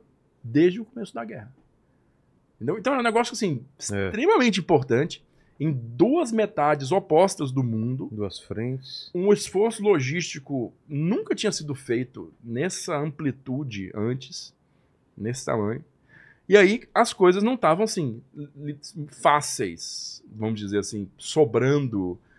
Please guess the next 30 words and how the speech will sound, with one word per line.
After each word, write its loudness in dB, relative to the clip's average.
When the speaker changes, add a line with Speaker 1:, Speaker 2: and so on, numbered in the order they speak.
Speaker 1:
pra 0
se -6
mandar -2
equipamento -6
pro -4
Brasil 0
lá. 0
Enfim, -6
nem -2
transporte 2
tinha. -6
Nem, -2
nem, -4
nem -4
navio 0
de -10
transporte -2
tinha, -12
pra -20
você -18
ter -4
ideia, -8
né? -2
A 6
divisão 2
foi 0
declarada 0
operacional -2
em -6
abril, 0